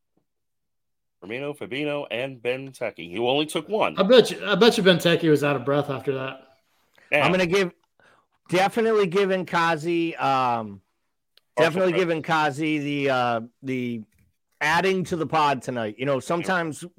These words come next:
Speaker 3: sometimes his comments, hi-, his comments take us down a rabbit hole or change the discussion of the pod. But very often he does have the, um, he is the phone a friend when we need it during trivia. So appreciate you jumping in, Kazi. Proud of myself. I remember the Sturridge one. I,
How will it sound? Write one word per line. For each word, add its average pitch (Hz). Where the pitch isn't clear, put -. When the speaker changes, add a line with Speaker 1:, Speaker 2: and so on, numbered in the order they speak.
Speaker 3:
sometimes 175
his 160
comments, 151
hi-, 170
his 156
comments 156
take 170
us 160
down 156
a 143
rabbit 165
hole 175
or 147
change 180
the 208
discussion 208
of 202
the 196
pod. 185
But 151
very 175
often 156
he 151
does 147
have 143
the, 135
um, 117
he 175
is 165
the 156
phone 175
a 151
friend 156
when 143
we 139
need 147
it 139
during 135
trivia. 131
So 135
appreciate 190
you 170
jumping 165
in, 165
Kazi. 151
Proud 202
of 185
myself. 143
I 147
remember 170
the 139
Sturridge 147
one. 117
I, 123